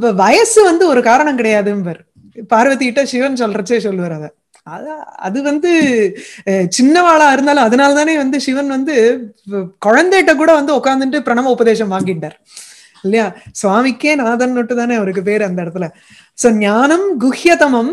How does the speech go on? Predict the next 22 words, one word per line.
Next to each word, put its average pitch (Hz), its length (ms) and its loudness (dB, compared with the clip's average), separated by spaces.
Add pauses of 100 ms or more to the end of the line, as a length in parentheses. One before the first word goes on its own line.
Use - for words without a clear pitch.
(120)
அப்போ 269 400 0
நாரதர் 311 520 4
வந்து 311 260 0
குழந்தையா 370 680 2
இருக்கறச்சேயே 302 720 0
அந்த 294 260 -2
குழந்தையின் 330 500 0
இடத்துல 302 460 0
அந்த 294 240 -2 (100)
ஒரு, 269 280 -2 (140)
ஒரு, 247 260 2 (420)
அ, 247 160 2
சுத்த 254 440 0
சத்துவமுடைய 330 760 -2
அந்த 269 300 0
மனசை 285 440 0
பார்த்துட்டும் 247 720 -6 (400)
இந்த 330 320 4
முனிவர்கள் 254 680 0 (640)
எத்தது 302 540 0 (120)
சாக்ஷாத்து 311 800 -2 (160)
பகவதா 240 640 0